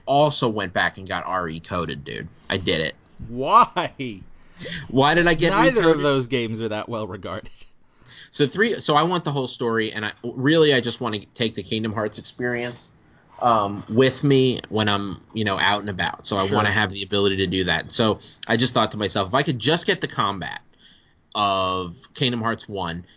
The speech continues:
Speaker 1: even if it's, like, in a reduced quality form, just, just that combat and take it with me, like, at work, at lunch, or when I'm just, you know, doing stuff, that would be awesome with me.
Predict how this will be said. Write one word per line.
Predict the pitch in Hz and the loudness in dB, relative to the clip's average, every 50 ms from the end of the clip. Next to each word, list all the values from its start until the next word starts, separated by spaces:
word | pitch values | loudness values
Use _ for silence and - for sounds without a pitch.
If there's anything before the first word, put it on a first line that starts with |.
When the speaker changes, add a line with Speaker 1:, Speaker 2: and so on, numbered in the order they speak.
| _ _ - | _ _ -2
Speaker 1:
even | 185 202 214 196 190 | 2 4 6 6 6
if | 185 175 - | 4 4 0
it's, | 160 139 - | -2 -2 0
like, | 143 131 123 - | 0 0 0 0
in | 120 | -4
a | 110 104 | -4 -4
reduced | 101 104 98 90 - 120 120 113 113 - - | -6 -8 -8 -2 0 0 0 0 -2 -8 -8
quality | - 120 107 101 104 104 107 104 101 92 | -6 -4 0 0 2 2 0 0 -2 -4
form, | - - - 104 101 104 110 117 123 127 - - - - _ | -6 -2 0 0 2 4 2 2 0 -2 -8 -14 -20 -20 _
just, | - - 147 135 - - | 0 0 2 2 0 0
just | - 156 156 - | 0 0 0 2
that | 165 151 135 - | 2 0 0 0
combat | - 135 117 110 104 104 92 76 | 0 0 0 0 2 0 -2 -2
and | 65 85 | -4 -4
take | - 113 98 98 | -6 -6 -4 -4
it | 85 | -4
with | 82 98 98 - - | -4 -4 -6 -4 -2
me, | 113 110 107 | 0 0 2
like, | 107 101 92 90 80 - - - - | 2 0 0 -2 -2 -6 -10 -6 -2
at | 98 95 - | -2 -2 0
work, | 104 101 98 92 | 0 0 0 0
at | 98 78 67 | -2 -6 -4
lunch, | 110 127 127 127 123 - - | 0 2 2 2 0 0 0
or | 113 104 101 | 2 2 2
when | 95 95 101 98 | 2 0 -2 -2
I'm | 95 95 92 | -2 -2 -2
just, | 90 87 - - - - | -4 -8 -8 -10 -6 -4
you | 123 107 | -2 -2
know, | 92 | 0
doing | 90 104 117 117 113 | 2 4 4 4 4
stuff, | 110 - - 113 110 104 - - - - - - - | 2 2 0 0 0 0 -2 -8 -18 -20 -18 -8 -2
that | 123 113 117 | 0 0 0
would | 123 120 110 | 0 0 0
be | 113 117 | 0 -2
awesome | 104 98 98 95 92 - 104 98 98 | -2 -2 -4 -4 -6 -6 -10 -10 -8
with | 101 92 87 - 95 | -8 -8 -8 -8 -10
me. | 87 71 - - | -10 -10 -12 -14